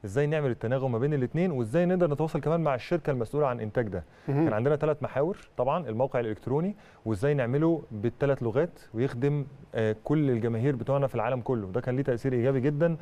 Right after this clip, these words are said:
Speaker 1: وصدفة إن إحنا لما طلعنا بيه كان في نفس الوقت التعاقد مع بيتسو موسيماني، فكان ليه، آه، آه، جماهير كتير جدًا بتتابع أخباره في جنوب أفريقيا، أثر كتير جدًا على، آه، تردد الجماهير من مختلف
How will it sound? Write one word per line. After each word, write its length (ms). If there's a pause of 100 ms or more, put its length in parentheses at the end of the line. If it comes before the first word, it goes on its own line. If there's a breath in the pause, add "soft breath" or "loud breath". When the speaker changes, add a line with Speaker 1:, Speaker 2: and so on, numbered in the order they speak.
(260 loud breath)
Speaker 1:
وصدفة 420
إن 100
إحنا 160
لما 220
طلعنا 300
بيه 220
كان 180
في 120
نفس 240
الوقت 220
التعاقد 420
مع 240 (360 loud breath)
بيتسو 260
موسيماني، 500
فكان 380
ليه، 200 (340 loud breath)
آه، 500
آه، 340
جماهير 360
كتير 240
جدًا 300
بتتابع 380
أخباره 260
في 100
جنوب 180
أفريقيا، 500
أثر 220
كتير 300
جدًا 300
على، 240 (380 loud breath)
آه، 420
تردد 420
الجماهير 840
من 140
مختلف 420